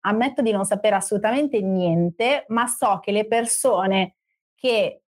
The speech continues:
fanno attività con operatori shiatsu mi dicono che escono da lì, che hanno cambiato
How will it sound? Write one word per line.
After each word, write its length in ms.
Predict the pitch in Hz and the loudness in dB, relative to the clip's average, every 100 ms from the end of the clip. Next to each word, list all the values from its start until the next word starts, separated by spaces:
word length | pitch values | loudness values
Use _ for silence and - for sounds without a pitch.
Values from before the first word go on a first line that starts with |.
| - | -2
fanno 560 | 247 208 202 196 190 | 0 0 0 0 0
attività 840 | 190 202 208 214 214 214 190 208 - | 0 0 -2 0 0 0 2 -2 -2
con 220 | 220 214 | 0 0
operatori 520 | 196 190 196 226 208 | 0 -2 0 0 -2
shiatsu 720 | 208 240 233 240 - 269 277 | -2 0 0 -2 -6 -2 0
mi 180 | 247 214 | 0 0
dicono 420 | 220 226 240 247 | 0 0 0 0
che 380 | 247 196 196 220 | 0 -2 0 0
escono 380 | 220 - 208 202 | 0 -2 -2 2
da 100 | 208 | 2
lì, 300 | 214 233 254 | 2 0 -2
che 180 | 233 196 | 0 0
hanno 360 | 196 190 190 | 0 0 0
cambiato 800 | 185 208 220 226 240 240 247 233 | 0 -2 0 0 0 0 -2 -2